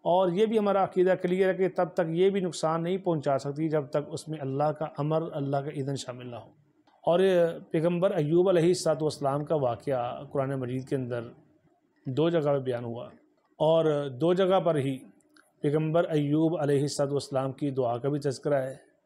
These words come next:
उनमें से एक मुकाम जो है तेईसवाँ पारा कि "वज़्कुर अब्दना अय्यूब इज़ नादा रब्बहु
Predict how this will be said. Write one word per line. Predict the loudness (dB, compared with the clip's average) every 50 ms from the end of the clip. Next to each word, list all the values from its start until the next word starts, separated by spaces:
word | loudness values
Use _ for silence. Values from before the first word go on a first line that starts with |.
| _ _ _ _ 0
उनमें | 2 4 4 4 2
से | 2 2 0 0 0 0 2
एक | 2 2 2 2
मुकाम | 0 -2 0 0 0 0 0 0
जो | 0 0 0
है | 0 -4 -8 -14 _ _ _ _ _ _ _ _ _ _ _ _ _ _ _ _ _ _ _ _ 0
तेईसवाँ | 0 0 0 2 0 0 0
पारा | 2 2 2 2 0 -2 -4 -12 -18 -20 _ _ _ _ _ _ _ _ _ _ _ 0
कि | 2
"वज़्कुर | 4 4 4 4 2 2 2 2 2 2
अब्दना | 2 2 0 -2 0 0 2 2 2 2 2
अय्यूब | 2 0 0 0 2 2 2 4 4 2
इज़ | 2 0 0 0 0
नादा | 2 2 4 4 4 4 4 4 4 4
रब्बहु | 4 2 0 0 0 0 2 2 2 2